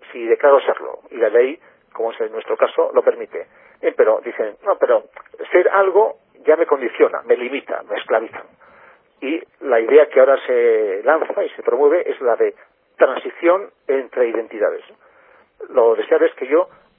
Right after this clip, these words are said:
transite de una identidad a otra a voluntad, según mi capricho, sin ninguna atadura. Eh, eh, porque, eh, identidad, aunque sea una identidad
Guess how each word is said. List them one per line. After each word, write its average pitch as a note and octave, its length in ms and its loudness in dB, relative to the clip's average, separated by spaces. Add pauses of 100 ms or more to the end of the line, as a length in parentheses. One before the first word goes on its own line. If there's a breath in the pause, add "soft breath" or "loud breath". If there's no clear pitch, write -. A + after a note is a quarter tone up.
(100)
transite D#3+ 720 -2
de C#3+ 100 -14
una D3 100 -4
identidad C#3+ 400 0
a F3 80 6
otra F#3 320 4 (300 soft breath)
a C#3 100 2
voluntad, C3 600 4 (380 soft breath)
según B2 180 -6
mi B2+ 40 -10
capricho, D3 600 -2 (440)
sin A#2+ 100 -10
ninguna C#3 260 0
atadura. A#2+ 480 2
Eh, - 320 -10 (200)
eh, - 220 -18 (720 soft breath)
porque, B2 360 2 (420 loud breath)
eh, B2+ 200 -8
identidad, D3+ 640 4
aunque - 260 -8
sea D#3 180 4
una D3 140 -4
identidad C#3+ 300 0